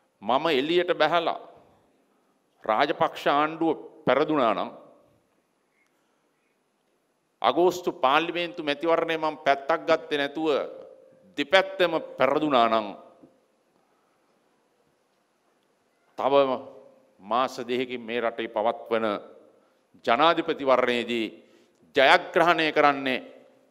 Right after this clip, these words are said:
මමත් ශ්‍රී ලංකා නිදහස් පක්ෂයත් අපි ගන්න පැත්තයි කියන එක මම තමුන්නාන්සලාට බොහොම පැහැදිලිව කියන්නට ඕනේ.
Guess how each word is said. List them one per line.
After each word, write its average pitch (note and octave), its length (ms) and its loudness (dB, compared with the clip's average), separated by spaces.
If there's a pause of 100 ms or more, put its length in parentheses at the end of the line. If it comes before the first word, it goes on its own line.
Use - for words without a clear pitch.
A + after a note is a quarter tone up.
(160)
මමත් E3 420 2
ශ්‍රී F#3 300 -2
ලංකා E3+ 320 2
නිදහස් D#3 340 0
පක්ෂයත් - 520 -2
අපි C3+ 220 -2
ගන්න D#3+ 260 4
පැත්තයි C#3+ 400 4
කියන C3+ 180 0
එක C3+ 100 -2
මම C3 180 0
තමුන්නාන්සලාට A#2+ 640 0
බොහොම A2 160 -4
පැහැදිලිව G2+ 420 -4
කියන්නට D#2 460 -10
ඕනේ. B1 260 -14